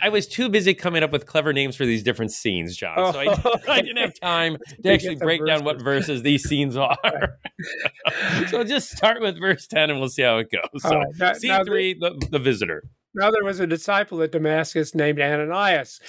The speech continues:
Speaker 2: The Lord said to him in a vision, "Ananias." And he said, "Here I am, Lord." And the Lord said to him, "Rise and go to the street called Straight at the house of Judas. Look for a man of Tarsus named Saul, for behold, he is praying.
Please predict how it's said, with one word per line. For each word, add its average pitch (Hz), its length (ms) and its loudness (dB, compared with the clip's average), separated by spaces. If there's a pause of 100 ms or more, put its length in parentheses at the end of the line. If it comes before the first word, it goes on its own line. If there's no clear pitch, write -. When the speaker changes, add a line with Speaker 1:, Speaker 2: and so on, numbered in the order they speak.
(360)
Speaker 2:
The 170 80 -4
Lord 165 260 2
said 165 260 -2
to 170 100 -4
him 302 260 0
in 233 100 4
a 185 60 0
vision, 151 540 0 (360)
"Ananias." 151 800 2
And 147 100 0
he 147 60 2
said, 143 280 -2
"Here 165 200 0
I 170 140 2
am, 143 200 -4
Lord." 147 360 0 (460)
And 160 140 2
the 147 80 0
Lord 190 320 2
said 170 220 0
to 165 100 -2
him, 151 160 -2
"Rise 170 360 0
and 156 120 -8
go 156 200 2
to 180 280 0
the 160 240 -4
street 175 400 6
called 160 300 2
Straight 190 480 0
at 151 160 -4
the 151 100 0
house 160 320 0
of 139 200 -8
Judas. 170 480 0 (340)
Look 185 220 4
for 190 140 -2
a 170 60 0
man 175 280 0
of 156 160 -6
Tarsus 165 600 0
named 165 340 2
Saul, 151 360 2
for 160 140 -4
behold, 156 420 2
he 143 160 -2
is 147 160 2
praying. 190 480 -2